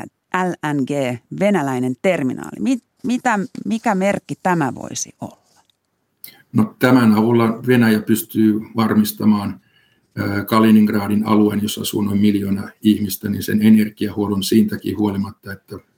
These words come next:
Speaker 2: putkissa ei enää liiku-, liikkuisi maakaasua tänne länteenpäin. Elikkä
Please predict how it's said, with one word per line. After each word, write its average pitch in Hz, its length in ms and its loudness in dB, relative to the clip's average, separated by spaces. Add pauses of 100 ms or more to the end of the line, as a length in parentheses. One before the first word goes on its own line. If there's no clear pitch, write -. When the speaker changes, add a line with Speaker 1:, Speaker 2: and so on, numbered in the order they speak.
(120)
Speaker 2:
putkissa 107 500 -4
ei 101 80 -6
enää 104 260 -6 (220)
liiku-, 104 340 -6 (140)
liikkuisi - 480 0 (280)
maakaasua 104 560 -2
tänne 101 280 -4 (100)
länteenpäin. 98 680 -4
Elikkä 117 340 -14